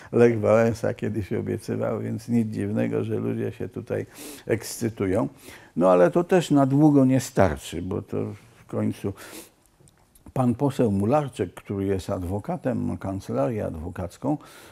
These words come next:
najpierw mówił, że trzeba występować przed niemieckie sądy. No ale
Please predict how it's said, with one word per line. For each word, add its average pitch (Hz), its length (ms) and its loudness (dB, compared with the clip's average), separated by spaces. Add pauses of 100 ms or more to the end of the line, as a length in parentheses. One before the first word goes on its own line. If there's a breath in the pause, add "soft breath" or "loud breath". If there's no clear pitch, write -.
(140)
najpierw 113 460 -2
mówił, 113 380 0
że 101 140 -4
trzeba 110 420 -2 (320 soft breath)
występować 110 920 0 (880)
przed 101 300 -2
niemieckie 113 540 2
sądy. 71 480 -4
No 131 240 -2
ale 117 280 -2